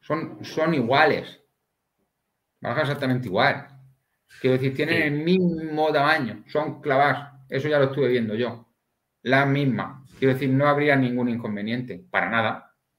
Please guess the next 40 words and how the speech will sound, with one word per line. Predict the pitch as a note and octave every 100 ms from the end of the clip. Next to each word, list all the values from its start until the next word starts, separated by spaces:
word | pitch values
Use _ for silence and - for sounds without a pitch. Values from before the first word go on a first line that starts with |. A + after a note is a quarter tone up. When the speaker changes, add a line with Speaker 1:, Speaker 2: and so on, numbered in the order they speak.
| _ _ _ _ _
Speaker 1:
Absolutamente | - B2 B2 A#2+ B2 B2 A2+
para | G#2+ G#2 G2+ G2 G2
nada. | G#2 B2+ - - _ _ _ _ _ _ _ _ _ _ _ _ - _ _ _ _ _ _
Speaker 2:
Sí, | - C#3
habría | A2 - A2
problemas | G2+ A2 A2 A2+
con | - G#2
cartas | G#2+ G#2 A2 -
tipo | G#2+ G2 F#2
tarot, | G2+ G#2+ D3 C#3+ C#3 C#3 C3+
porque | A#2+ -
son | G2+ F#2
más | G2
grandes | G#2+ A#2+ B2+ B2 A#2+ A#2+ A#2+ A#2 A2
y |
todo | G2+ G2+
eso, | A2 -
pero | G#2+
Speaker 1:
Claro, | A2
Speaker 2:
es | C3+
que | F#2+
es |
Speaker 1:
con | - D3
Speaker 2:
claro, | D3
Speaker 1:
las | C#3+
que | D3
Speaker 2:
eso | E3
es |
Speaker 1:
no | G3+
Speaker 2:
otra | G3
Speaker 1:
entren | F#3 F3
Speaker 2:
cosa. | E3 E3
Speaker 1:
dentro | D#3+ E3 D#3
del | D3+
barajador, | D3+ D3 D3+ E3 F#3
por | F#3+
supuesto | E3 C#3 C#3+ - A#2+
que |
no, | B2
Speaker 2:
No, | D#3+ -